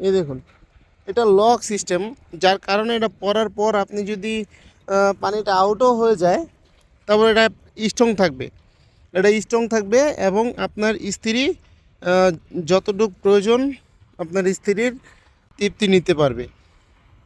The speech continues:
দেখুন কতটা কোয়ালিটিফুল প্রোডাক্ট। এটা আপনার সারা বাংলাদেশে হোম ডেলিভারি দিয়ে থাকি, যেখানে চান পাঠা দেওয়া যাবে। আহ, যারা ডায়াবেটিসে ভুগতেছেন, একেবারেই সময় পাচ্ছেন না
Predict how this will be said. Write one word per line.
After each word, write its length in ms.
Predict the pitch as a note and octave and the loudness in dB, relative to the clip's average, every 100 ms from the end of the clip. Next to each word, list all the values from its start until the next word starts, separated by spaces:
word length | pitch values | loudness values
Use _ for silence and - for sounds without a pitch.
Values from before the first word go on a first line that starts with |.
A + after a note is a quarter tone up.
| _ _ _ _ _ - | _ _ _ _ _ -2
দেখুন 300 | F3 G#3 C4 C4 | 0 2 0 0
কতটা 340 | A#3+ A#3 A#3+ | -2 -2 -2
কোয়ালিটিফুল 600 | G#3+ G#3+ G#3+ G#3 A3 F#3 G3 | -2 0 0 0 -4 -8 -6
প্রোডাক্ট। 360 | E3+ E3 F#3+ G#3 _ _ _ _ _ _ _ _ _ _ _ _ _ _ _ - | -2 -2 -2 -6 _ _ _ _ _ _ _ _ _ _ _ _ _ _ _ -12
এটা 140 | F#3 A#3 | -2 0
আপনার 260 | A#3+ B3 A#3+ | 0 0 0
সারা 260 | A3 A3+ | 0 0
বাংলাদেশে 540 | G#3+ G#3+ A#3 A#3+ A3+ A#3 | 0 -2 -2 -2 -2 0
হোম 240 | G#3+ A3+ | 0 0
ডেলিভারি 360 | A#3+ B3 A#3+ G3 | 0 2 0 0
দিয়ে 140 | G3 | -2
থাকি, 320 | F#3+ F3 G#3+ A#3 F#3 | -4 -6 -8 -6 -4
যেখানে 300 | F#3+ G#3 G3+ | -4 -4 -4
চান 220 | G3 G3 G3+ | -2 -2 -2
পাঠা 260 | F#3 F#3 F#3+ E3+ | -4 -2 0 0
দেওয়া 180 | F#3 E3+ | 2 2
যাবে। 280 | D#3 D3 E3 | -2 -2 -4
আহ, 1040 | G#3 - _ _ _ _ _ - _ F3 F#3 | -6 -16 _ _ _ _ _ -20 _ 2 2
যারা 220 | F3+ F#3+ | 2 2
ডায়াবেটিসে 540 | F#3 F#3 G#3 A3 G#3+ A#3+ | 4 2 0 -4 0 0
ভুগতেছেন, 640 | F#3 G3 - A#3 A#3+ A#3 | 0 -4 -4 -2 0 0
একেবারেই 540 | G#3+ G3 A3 G#3+ A3+ A3+ | -2 -4 -4 -2 -2 -2
সময় 340 | G#3+ G3+ A3 | -2 -2 -2
পাচ্ছেন 340 | G3+ A3 - G#3+ | -4 -6 -4 -2
না 140 | G#3 | 0